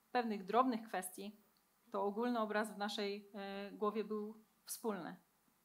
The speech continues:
I uległość była zawsze służeniem sobie nawzajem, a nie próbą sił i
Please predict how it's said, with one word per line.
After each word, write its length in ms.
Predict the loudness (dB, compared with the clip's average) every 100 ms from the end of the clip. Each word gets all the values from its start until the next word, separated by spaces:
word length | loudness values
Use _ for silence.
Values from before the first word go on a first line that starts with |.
| _ _ _ -6
I 80 | 2
uległość 640 | 6 6 6 2 0 -8 -8
była 240 | 4 8 8
zawsze 240 | 4 0
służeniem 460 | -4 0 2 2 -2
sobie 220 | -2 2
nawzajem, 520 | 4 8 8 8 2
a 60 | 0
nie 120 | -2
próbą 320 | -2 -2 -2
sił 440 | -2 -4 -2 -2
i 380 | -4 -6 -6 -6